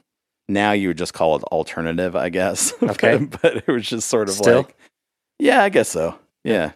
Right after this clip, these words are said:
Speaker 1: just, like, alternative, like, ki-, kind of like a sixties influence to it. There were, like, harmonies and stuff like that.
Speaker 2: Oh.
Speaker 1: But may, I think, I feel like Daniel and the, um, then we're into bands like Jellyfish and, like, a lot of those, like, um, Blur and some, those, like, Manchester British kind of bands.
Speaker 2: Uh-huh.
Speaker 1: So there's kind of that,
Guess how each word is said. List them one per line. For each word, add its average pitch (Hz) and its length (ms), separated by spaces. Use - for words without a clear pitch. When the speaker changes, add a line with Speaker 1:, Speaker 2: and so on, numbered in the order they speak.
Speaker 1:
just, - 240
like, 113 160
alternative, 78 760
like, 80 260
ki-, 120 380
kind 120 300
of 113 140
like 104 160
a 95 40
sixties 104 540
influence 101 520
to 113 120
it. 101 80
There 85 80
were, 87 80
like, 85 140
harmonies 78 640
and 82 100
stuff 82 220
like 80 120
that. 78 100
Speaker 2:
Oh. - 20
Speaker 1:
But 85 160
may, 131 180
I 101 140
think, 175 240
I 120 60
feel 175 200
like 143 320
Daniel 110 720
and 92 240
the, 90 320
um, 90 300
then 98 160
we're 95 120
into 95 140
bands 92 260
like 85 160
Jellyfish 92 840
and, 82 140
like, 82 180
a 85 40
lot 87 220
of 85 80
those, 85 280
like, 80 340
um, 78 320
Blur 90 600
and 78 200
some, - 220
those, 90 260
like, 82 120
Manchester 90 640
British 90 420
kind 98 200
of 90 60
bands. 95 300
Speaker 2:
Uh-huh. 123 220
Speaker 1:
So 123 120
there's 107 140
kind 113 200
of 98 60
that, 92 280